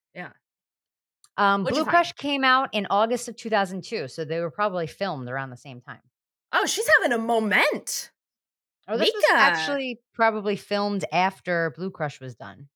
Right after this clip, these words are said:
Speaker 1: She's, she's, like, about to fucking bust on the scene.
Speaker 2: Yeah, well, then she doesn't.
Speaker 1: Well, yeah.
Speaker 2: A goo. <laughs>
Speaker 1: Ooh,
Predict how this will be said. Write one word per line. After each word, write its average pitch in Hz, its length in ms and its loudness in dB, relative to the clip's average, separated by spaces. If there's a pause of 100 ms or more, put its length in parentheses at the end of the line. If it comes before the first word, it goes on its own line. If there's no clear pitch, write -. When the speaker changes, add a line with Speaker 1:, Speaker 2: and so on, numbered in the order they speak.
(1200)
Speaker 1:
She's, - 280 -12 (360)
she's, - 280 -8
like, 392 160 0
about 220 180 -2
to 165 140 -12 (200)
fucking 185 320 -6 (100)
bust 220 240 -4
on 262 100 -6
the 269 100 -10
scene. 285 440 -14 (340)
Speaker 2:
Yeah, 165 240 -14
well, 180 220 -4
then 180 180 -8
she - 140 -14
doesn't. 196 380 -6 (1300)
Speaker 1:
Well, 294 120 -6
yeah. 180 120 -8 (720)
Speaker 2:
A 190 80 2
goo. 165 460 2 (260)
<laughs> - 260 -12
Speaker 1:
Ooh, 214 600 2